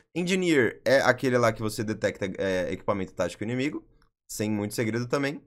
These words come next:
É, Forward Intel, é, esse aqui eu vou precisar ler também aqui com vocês, porque é um perk que tá com, é, um nome novo.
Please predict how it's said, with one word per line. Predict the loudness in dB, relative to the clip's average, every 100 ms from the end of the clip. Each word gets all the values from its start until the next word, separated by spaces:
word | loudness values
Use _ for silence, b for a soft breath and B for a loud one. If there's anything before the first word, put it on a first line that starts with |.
| b b _ _ 6
É, | 6
Forward | 6 4 4 6 4 4 -4
Intel, | -4 0 0 2 2 0 4
é, | 6 6 4
esse | 0 -2
aqui | -2
eu | -4
vou | -4
precisar | -6 2 4
ler | 4 2
também | 2 0 2 0
aqui | -4
com | -6 -4
vocês, | -2 -4
porque | -8 -4 -2 0
é |
um | 0
perk | 2 0 0
que | -10
tá | 0 0
com, | 2 -2 -2
é, | 0 0
um | 2
nome | 2 0
novo. | 2 0 0